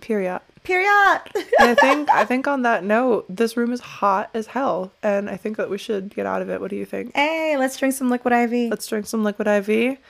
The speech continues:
Speaker 2: Yeah.
Speaker 1: And let's go work on all of the plants.
Speaker 2: Yes, happy
Speaker 1: <laughs>
Speaker 2: December, everybody.
Speaker 1: Happy December. Thank you for joining us. And next week's guest, you are, you're not ready for it. And the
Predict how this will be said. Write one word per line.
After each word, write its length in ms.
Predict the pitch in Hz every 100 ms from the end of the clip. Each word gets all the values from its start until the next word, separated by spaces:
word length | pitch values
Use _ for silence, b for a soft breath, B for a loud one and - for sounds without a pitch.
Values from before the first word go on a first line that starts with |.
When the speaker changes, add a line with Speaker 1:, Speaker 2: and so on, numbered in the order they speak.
| b
Speaker 2:
Yeah. 320 | 220 233 220
Speaker 1:
And 80 | 214
let's 200 | 196 -
go 400 | - 202 202 202
work 260 | - 98 214
on 140 | 196
all 100 | 185
of 220 | 165 -
the 80 | -
plants. 560 | - - 208 - - 240
Speaker 2:
Yes, 300 | 285 311 285
happy 280 | 302 302 294
Speaker 1:
<laughs> 100 | 349
Speaker 2:
December, 440 | - 320 311 320
everybody. 640 | 302 285 302 294 294 302
Speaker 1:
Happy 320 | 294 226 240 233
December. 540 | 226 233 233 233 233
Thank 280 | 226 208 202
you 80 | 208
for 160 | 208
joining 440 | 180 202 208 214 214
us. 260 | 220 214
And 380 | - 185 185 185
next 260 | 185 180 -
week's 280 | 202 208 -
guest, 520 | 208 240 - - -
you 320 | 190 175 180 175
are, 460 | 170 165 170 170 - _ 208
you're 100 | 180
not 160 | 185
ready 240 | 180 170 180
for 220 | 175 170
it. 60 | 175
And 100 |
the 100 | 254